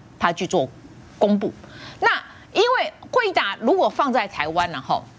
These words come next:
其实毋庸置疑，它一定是利多。好，因为，因为现在G P U的晶片非常的一个缺货，只是能不能够到达大家要的哈百分之两百四十，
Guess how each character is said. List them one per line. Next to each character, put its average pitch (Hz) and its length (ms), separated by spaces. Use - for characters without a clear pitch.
其 - 160
实 196 140
毋 190 160
庸 208 220
置 175 160
疑， - 220
它 156 140
一 175 60
定 165 160
是 160 140
利 147 160
多。 - 260
好， - 180
因 302 120
为， 277 100
因 - 140
为 359 100
现 359 140
在 330 60
G 330 180
P 311 180
U 311 140
的 208 100
晶 240 220
片 226 180
非 311 240
常 151 200
的 151 40
一 160 40
个 156 100
缺 170 180
货， 151 240
只 285 160
是 403 140
能 311 140
不 427 80
能 262 100
够 277 160
到 269 380
达 131 400
大 277 100
家 240 160
要 254 300
的 - 220
哈 131 240
百 147 140
分 247 160
之 269 120
两 220 200
百 151 180
四 - 300
十， - 300